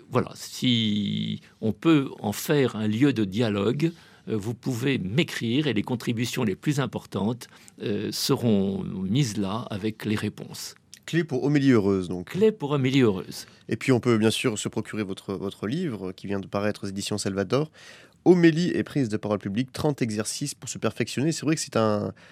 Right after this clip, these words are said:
Speaker 2: un guide précieux dans le sens où c'est, euh, c'est aussi la mise en action, hein, c'est, euh, l'aspect concret aussi de cette, de cette parole. On n'est pas que sur le théorique, c'est ça qui est important.
Speaker 1: Voilà, ce sont des exercices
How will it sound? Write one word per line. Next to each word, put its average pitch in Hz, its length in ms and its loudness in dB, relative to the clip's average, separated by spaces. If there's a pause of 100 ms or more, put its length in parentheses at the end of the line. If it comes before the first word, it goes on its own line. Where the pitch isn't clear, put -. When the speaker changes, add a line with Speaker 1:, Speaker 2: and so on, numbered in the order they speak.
(140)
Speaker 2:
un 120 120 4
guide 156 180 2
précieux 202 420 2
dans 139 100 2
le 117 40 0
sens 143 320 -2
où 104 60 -8
c'est, - 240 -2
euh, 104 260 2
c'est 117 160 -4
aussi - 160 -2
la 117 140 6
mise 113 180 2
en 107 80 2
action, 113 460 2
hein, - 20 -4
c'est, 104 200 -4
euh, 101 500 -2
l'aspect 110 300 0
concret 135 440 0
aussi 110 300 -2
de 101 80 -2
cette, - 280 -4
de 98 220 -4
cette - 220 -6
parole. 101 400 2 (320)
On 104 60 -8
n'est 101 60 -6
pas 113 140 -2
que - 140 -12
sur 107 160 -8
le 98 60 -6
théorique, 107 360 -6
c'est - 120 -16
ça 107 100 -8
qui - 80 -12
est 98 80 -8
important. 95 420 -12
Speaker 1:
Voilà, 107 160 -4
ce 143 140 4
sont 170 140 2
des 139 180 0
exercices 139 640 -6